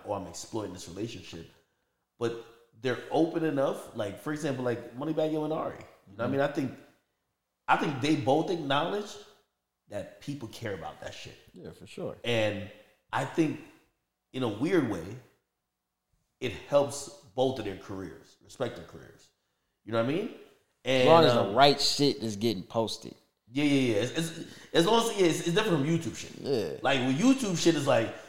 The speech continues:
Speaker 1: half is clickbait, you know what I mean? Yo, we argued today, you know what I mean?
Speaker 2: Yeah, yeah.
Speaker 1: At that point, it's like, it gets watered down, but I think, I think what you guys do now, I think is good.
Speaker 2: Yeah, yeah.
Speaker 1: I think people see enough. They, they,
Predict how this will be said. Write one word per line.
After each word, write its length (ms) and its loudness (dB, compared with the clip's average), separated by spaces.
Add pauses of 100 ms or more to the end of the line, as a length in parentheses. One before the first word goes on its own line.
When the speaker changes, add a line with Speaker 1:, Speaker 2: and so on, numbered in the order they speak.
(160)
Speaker 1:
half 300 0
is 100 -10
clickbait, 640 -12
you 80 -14
know 60 -6
what 100 -6
I 60 -8
mean? 80 -6
Yo, 100 0
we 140 8
argued 420 10 (100)
today, 400 4
you 80 4
know 80 6
what 80 6
I 40 0
mean? 160 4
Speaker 2:
Yeah, 240 4
yeah. 80 4
Speaker 1:
At 80 4
that 260 8
point, 220 6
it's 80 -2
like, 140 8
it 60 0
gets 180 0
watered 280 2
down, 220 4
but 100 2
I 140 6
think, 240 2 (200)
I 80 4
think 140 0
what 160 0
you 60 -4
guys 240 6
do 100 0
now, 240 2
I 40 4
think 180 -10
is 80 -16
good. 160 -18 (260)
Speaker 2:
Yeah, 300 -2
yeah. 100 -2
Speaker 1:
I 80 2
think 240 0
people 180 -2
see 280 -2
enough. 520 0
They, 140 0
they, 260 -4